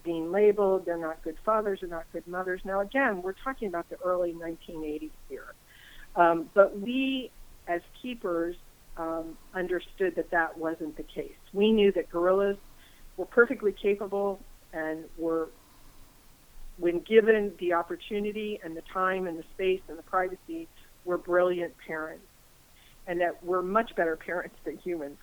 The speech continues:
could, could be to a gorilla. So, um, I think seeing those things and witnessing sort of the, the old school of doing, uh, zoo husbandry with gorillas, you know, it wasn't, again, not just at Columbus, it was across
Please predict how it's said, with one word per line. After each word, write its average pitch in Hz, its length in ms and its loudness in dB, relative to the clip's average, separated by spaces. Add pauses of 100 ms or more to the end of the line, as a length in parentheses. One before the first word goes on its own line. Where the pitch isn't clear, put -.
could, 160 140 -6 (540)
could - 160 -2
be 151 220 -6 (100)
to 147 120 -2
a 143 60 -8
gorilla. - 440 -2 (160)
So, 170 300 6 (400)
um, 170 340 6 (440)
I 202 120 4
think 226 280 -4 (180)
seeing 240 320 -2
those 208 180 2 (140)
things 202 300 -4
and 170 200 -4
witnessing 196 680 -2 (100)
sort 185 180 0
of 175 140 0
the, 160 320 2 (400)
the 170 160 0
old 202 380 6 (120)
school 214 300 0
of 202 160 -2
doing, 196 460 -4 (580)
uh, 175 200 -2 (140)
zoo 196 220 0
husbandry 190 720 -2
with 180 140 -4 (100)
gorillas, 180 460 0 (420)
you 190 100 0
know, 170 140 4
it 156 100 0
wasn't, 202 440 6
again, 185 340 2
not 175 260 -2
just - 200 -12
at 170 80 -8
Columbus, 233 420 2
it 175 80 0
was 165 140 -6
across 175 280 -6